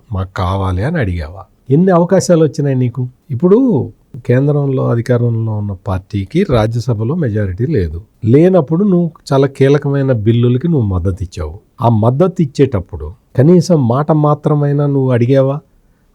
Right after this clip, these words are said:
ఆంధ్రప్రదేశ్కి ప్రత్యేక హోదా కావాలని అడగలేదు. నువ్వేం చేసావు? ఒక కాగితం రాసుకొని తీసుకుపోతావు. ఆ కాగితము నువ్వు ప్రధాని మోడీకి ఇస్తావో లేదో మాకు తెలీదు.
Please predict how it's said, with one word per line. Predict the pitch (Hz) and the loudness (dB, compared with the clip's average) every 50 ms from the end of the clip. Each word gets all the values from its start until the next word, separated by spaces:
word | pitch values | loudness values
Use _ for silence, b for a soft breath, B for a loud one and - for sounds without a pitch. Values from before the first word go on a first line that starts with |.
| - | -4
ఆంధ్రప్రదేశ్కి | 107 107 120 127 127 117 - 131 127 123 117 - - - 107 | 0 2 2 2 2 2 2 2 2 2 2 -2 -6 -10 -8
ప్రత్యేక | - 113 107 95 - 135 123 - | -6 -4 -4 0 0 0 0 0
హోదా | 95 117 110 120 123 | 0 0 2 2 0
కావాలని | 117 - 120 120 120 117 120 123 120 120 139 165 - _ _ - | 0 0 -2 0 0 0 0 -2 -2 -4 -4 -8 -10 _ _ -4
అడగలేదు. | 101 98 101 95 92 85 85 85 80 82 90 - _ _ _ _ - | -4 -2 -2 -2 -2 -2 -4 -6 -6 -8 -10 -14 _ _ _ _ 0
నువ్వేం | 113 120 113 110 127 147 156 | 2 2 4 4 4 2 2
చేసావు? | 151 143 127 - 135 127 123 123 127 127 135 143 - _ _ _ _ _ _ _ _ _ _ - | 2 0 0 -2 -2 -2 0 0 -2 -4 -4 -8 -10 _ _ _ _ _ _ _ _ _ _ -8
ఒక | 123 - - | -8 -4 -2
కాగితం | - 127 139 156 165 160 143 | 0 0 2 2 0 0 0
రాసుకొని | 131 131 120 - - 139 139 147 | 0 0 0 -2 -2 -4 -2 -2
తీసుకుపోతావు. | 143 113 80 - 85 76 69 - - - - _ _ _ _ - - | -2 -2 -4 -6 -10 -12 -12 -12 -16 -18 -20 _ _ _ _ -4 0
ఆ | 123 131 | 0 0
కాగితము | 127 - - - 123 151 185 214 214 220 196 156 127 113 110 117 139 165 196 - - _ _ _ - 135 | 0 0 -2 0 2 2 2 2 2 2 0 0 0 0 0 -2 -2 -4 -6 -8 -12 _ _ _ -2 2
నువ్వు | 151 175 185 | 4 4 4
ప్రధాని | 170 - - 127 123 120 156 175 196 190 196 | 2 0 -2 0 2 2 2 2 2 2 2
మోడీకి | 165 127 120 135 151 175 185 214 202 185 - 170 131 127 | 2 2 2 4 4 4 4 4 2 2 2 2 2 2
ఇస్తావో | 139 - - - - 214 214 208 202 208 208 | 2 0 -2 -2 0 2 4 4 4 4 4
లేదో | 185 180 185 190 190 208 202 | 4 4 4 4 4 4 4
మాకు | 196 180 165 147 | 4 4 4 4
తెలీదు. | 123 123 107 95 87 76 69 98 | 4 4 2 2 0 -4 -6 -10